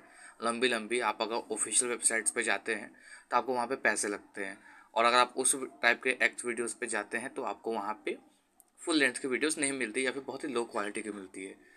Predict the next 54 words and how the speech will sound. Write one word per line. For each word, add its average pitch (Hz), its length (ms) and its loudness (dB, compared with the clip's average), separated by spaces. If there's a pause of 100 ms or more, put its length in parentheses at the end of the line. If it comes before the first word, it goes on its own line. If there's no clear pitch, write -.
(180)
तो 131 80 0
उन 127 80 0
दोनों 139 260 0
का 147 100 0
उपचार 131 400 2
है 123 180 -2
हमारे 107 400 -2
पास, 113 320 -2
जी 101 140 -4
हाँ, 104 160 -4
मॉड 101 240 -8
का 101 100 -10
ज्ञान 110 280 0
में। 127 220 -10 (380)
तो 139 60 2
यहाँ 139 200 4
पे 143 140 -2
आपको 139 280 4
मिल 135 140 -2
जाती 131 200 2
है - 60 -4
फुल 131 180 -2
लेंथ 131 120 0 (100)
वीडियोज़, 131 520 0 (320)
फुल 170 300 2
एचडी 120 300 2
क्वालिटी 120 400 4
में, 127 140 0
हज़ार 120 320 4
अस्सी 120 320 2
पी 117 200 -6 (200)
की 120 100 0
हाईएस्ट 110 360 0
क्वालिटी 107 280 0
यहाँ 107 120 2
पे 104 100 -8
आपको 104 180 -6
मिल 113 200 -4
जाएगी। 117 340 0 (520)
यहाँ 113 140 2
पे 120 100 -4
देखिए, 120 260 0
मैंने 123 160 2
एक 113 100 0
डाउनलोड 113 400 4
भी 117 120 -4
किया 120 200 2
है, 113 60 8
आपको 107 200 -2
यहाँ 107 120 2
पे 110 100 -10
दिख 104 200 -6
रहा 113 100 2
होगा, 104 260 -4